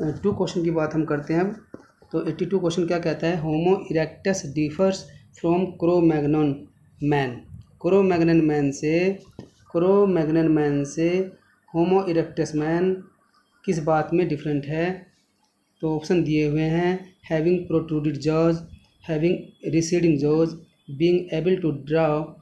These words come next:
picture of, array picture of animals की बातें कहाँ जाएगी उस time पर? All of these। तो हाँ, यहाँ पर क्या है, उनका जो, जो, जॉज थे protruded थे, तो having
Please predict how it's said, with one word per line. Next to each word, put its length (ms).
picture 320
of, 140
array 240
picture 260
of 80
animals 200
की 80
बातें 260
कहाँ 160
जाएगी 220
उस 100
time 120
पर? 440
All 120
of 60
these। 260
तो 120
हाँ, 160
यहाँ 140
पर 100
क्या 140
है, 80
उनका 460
जो, 180
जो, 200
जॉज 420
थे 140
protruded 720
थे, 140
तो 380
having 320